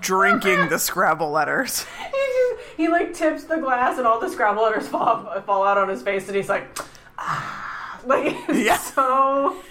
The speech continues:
Speaker 1: But it's in the background, which is the best part.
Speaker 2: It's so funny! Oh my gosh.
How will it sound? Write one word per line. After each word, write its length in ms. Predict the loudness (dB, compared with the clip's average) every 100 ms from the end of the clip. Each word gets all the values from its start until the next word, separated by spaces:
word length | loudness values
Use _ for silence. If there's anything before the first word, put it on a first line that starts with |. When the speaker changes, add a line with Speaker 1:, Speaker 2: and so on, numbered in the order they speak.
| -8 2
Speaker 1:
But 140 | 2
it's 140 | 4
in 100 | 0
the 80 | 2
background, 580 | 4 4 4 4 2 0
which 120 | -6
is 80 | -10
the 80 | -4
best 300 | -2 -2 -2
part. 220 | -2 -2
Speaker 2:
It's 100 | -4
so 140 | -12 -20 -20 -20 -20
funny! 260 | -20 -20 -18 -18
Oh 100 | -16
my 100 | -16
gosh. 500 | -12 -8 -6 -8 -14